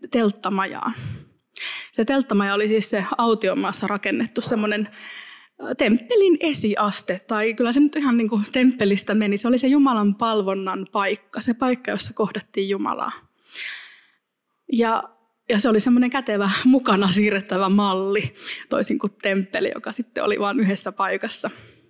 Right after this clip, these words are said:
Mut siellä toisessa Mooseksen kirjassa sanotaan, että silloin pilvi peitti pyhäkköteltan ja Herran kirkkaus täytti telttamajan.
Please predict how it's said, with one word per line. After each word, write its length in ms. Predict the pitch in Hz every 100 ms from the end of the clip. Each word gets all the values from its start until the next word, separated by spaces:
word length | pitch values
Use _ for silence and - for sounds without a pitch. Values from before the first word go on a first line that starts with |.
| _ _ _ _ _ _ _ _ - - - - - -
Mut 140 | 247
siellä 340 | 269 262 247
toisessa 420 | - 277 254 220 226
Mooseksen 480 | 233 214 196 202
kirjassa 360 | 196 202 196 208
sanotaan, 600 | - 233 226 190 - -
että 180 | 220 -
silloin 580 | 277 285 233 202 202 196 _ - _ _
pilvi 400 | - 311 294 208
peitti 460 | 202 226 226 226 202
pyhäkköteltan 1080 | 220 240 226 - 180 - 233 220 196 190 202
ja 100 | 208
Herran 440 | 226 240 202 185
kirkkaus 640 | - 214 196 - - - -
täytti 380 | 196 196 -
telttamajan. 880 | 180 202 202 - - - 73 65 240